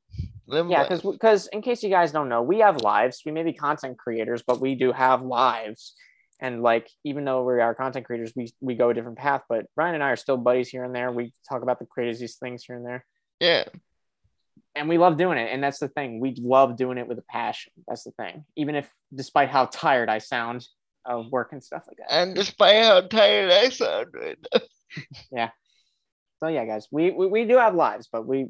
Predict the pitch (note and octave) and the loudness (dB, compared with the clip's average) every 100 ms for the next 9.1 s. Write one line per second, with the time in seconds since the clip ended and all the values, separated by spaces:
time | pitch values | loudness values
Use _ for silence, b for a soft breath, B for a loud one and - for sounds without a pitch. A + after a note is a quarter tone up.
0 | - B2 B2+ C#3 C#3 C#3 C#3+ C3 C#3 D3 | -10 -10 -4 -4 -4 -6 -4 0 4 4
1 | C3+ B2 C3+ C3 C3 B2 A#2 A2+ _ C3 | 2 -8 -8 -8 -8 -8 -8 -8 _ -14
2 | C3 B2 A#2 A2+ - F3 D#3+ D#3 - F3 | -12 -12 -12 -12 -10 -8 -6 -6 -2 0
3 | F3+ G3 E3+ D#3+ B2+ - E3+ D#3+ C#3 B2+ | 0 -2 -2 -2 -2 -4 -4 -4 -4 -6
4 | - A#2+ A#2 B2 B2+ C3+ C3 G3 E3 C3 | -2 -4 -4 -10 -10 -12 -10 -8 -6 -6
5 | A2+ - B2+ B2+ B2+ C3 - C#3+ D3+ D#3 | -8 -4 -2 0 -2 -4 -10 -12 -8 -6
6 | D#3+ E3 D#3+ D#3+ D#3+ B2+ - b b b | -2 -2 -2 -6 -6 -8 -12 b b b
7 | b _ - C3+ C3+ D3 D3+ D3 C3 - | b _ -2 -2 0 -2 0 0 0 -4
8 | - D3+ C3 B2 A#2+ B2+ B2 A#2+ A#2+ A#2 | -12 -6 -4 -2 -4 -4 -8 -10 -12 -14